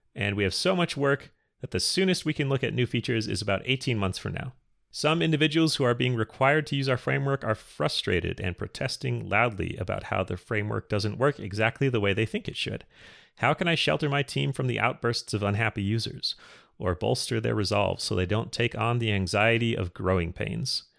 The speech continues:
P S, we are all remote, so this happens ninety-nine percent in chat channels and D Ms."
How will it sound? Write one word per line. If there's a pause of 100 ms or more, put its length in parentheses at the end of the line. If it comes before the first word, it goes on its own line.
(440)
P
S,
we
are
all
remote,
so
this
happens
ninety-nine
percent
in
chat
channels
and
D
Ms."